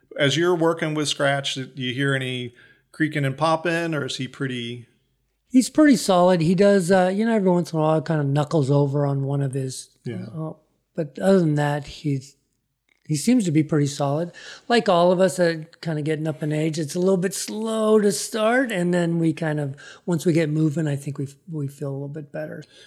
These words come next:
Speaker 1: What I, the feedback I get from a lot of the trainers that I work with is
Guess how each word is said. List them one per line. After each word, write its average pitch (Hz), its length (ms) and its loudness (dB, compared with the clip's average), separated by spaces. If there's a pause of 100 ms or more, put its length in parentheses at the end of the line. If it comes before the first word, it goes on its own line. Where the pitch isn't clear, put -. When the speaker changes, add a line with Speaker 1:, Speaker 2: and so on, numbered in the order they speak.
(120)
Speaker 1:
What 139 240 0
I, 160 180 2
the 135 140 0
feedback 175 480 -2
I 139 80 2
get 131 260 -2
from 123 240 -6
a 117 60 -4
lot 131 200 2
of 139 60 0
the 135 60 -4
trainers 135 480 -2
that 127 100 -6
I 117 60 -4
work 117 300 -8
with 120 360 -10
is 120 540 -6